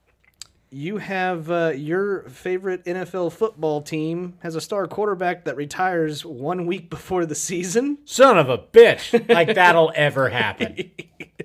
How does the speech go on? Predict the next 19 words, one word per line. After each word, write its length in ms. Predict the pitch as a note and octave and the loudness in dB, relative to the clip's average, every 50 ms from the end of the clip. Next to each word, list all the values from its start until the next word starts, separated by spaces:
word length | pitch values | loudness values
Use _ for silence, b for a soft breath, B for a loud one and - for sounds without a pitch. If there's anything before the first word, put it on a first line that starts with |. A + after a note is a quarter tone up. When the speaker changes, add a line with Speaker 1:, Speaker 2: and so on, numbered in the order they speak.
| _ B B B B B B B B B A#3+ G#3 B B | _ B B B B B B B B B -20 -20 B B
Speaker 1:
Or 400 | - F#3+ G3 G3 G3 G3+ F#3+ F3+ | -2 0 2 2 4 4 4 2
situation 800 | F3+ F3+ - G3 F3 E3+ - E3+ D#3+ E3 E3 D#3+ - E3 E3 E3 | 0 0 -2 -2 -2 0 0 0 2 2 0 0 -2 -4 -4 -2
number 300 | D#3+ D#3 D#3 C#3 C#3 C3+ | -2 -2 -2 -4 -6 -8
two, 640 | _ - - - D4 D#4 C4 A3+ A3+ A3+ B3 C4 C4 _ _ _ _ _ _ _ _ _ _ _ _ _ _ - | _ -10 -4 0 0 0 0 0 -2 -2 -4 -6 -10 _ _ _ _ _ _ _ _ _ _ _ _ _ _ -16
your 280 | A2+ A2+ A2+ A2+ A2+ | -10 -8 -6 -6 -6
least 420 | A2+ B2 C#3+ F3 G#3+ A3+ A3 - - | -8 -6 -6 -4 -4 -4 -6 -8 -14
favorite 580 | - - - E3 E3+ F3 E3+ E3 F3 F3 E3+ F3 | -14 -6 -2 0 2 2 0 0 -2 -4 -4 -4
N 140 | D3 D3 D#3 | -6 -4 -2
F 220 | D#3 D3+ D3 - | -2 -4 -4 -4
L 200 | D3 D3 D3 D3 | -4 -2 -2 -2
team 580 | C#3+ - - - C#3 C#3+ C#3+ C#3+ C#3+ C#3+ C#3+ D3 - _ _ _ _ _ _ _ _ - | -4 -8 -12 -10 -8 -8 -6 -6 -6 -6 -8 -10 -12 _ _ _ _ _ _ _ _ -10
is 300 | B2 B2 A#2+ A2+ A2+ A#2 _ - A2+ | -10 -8 -8 -10 -14 -18 _ -20 -14
guaranteed 760 | A2 B2 C3 C3+ C3+ C3 C3 B2+ - B2+ B2 A#2+ A#2+ A#2 A2 | -10 -8 -8 -6 -8 -8 -10 -12 -12 -12 -10 -10 -12 -14 -14
to 140 | - A#2+ A#2+ | -12 -12 -10
win 340 | A#2 A2+ A2 G#2+ G#2+ G#2+ A2 | -10 -10 -10 -12 -12 -12 -14
the 80 | A2 G#2 | -14 -12
Super 300 | - - A2 - - F2+ | -10 -10 -10 -10 -12 -14
Bowl. 280 | E2 D#2+ - - _ _ _ _ _ _ _ _ _ _ _ _ _ _ _ _ _ _ _ _ _ A2+ A#2 A#2 A#2+ B2+ B2 | -14 -14 -18 -18 _ _ _ _ _ _ _ _ _ _ _ _ _ _ _ _ _ _ _ _ _ -20 -20 -20 -20 -8 0
Go. 300 | B2+ G3 G#3 G3 D3 - | 2 4 4 4 2 -2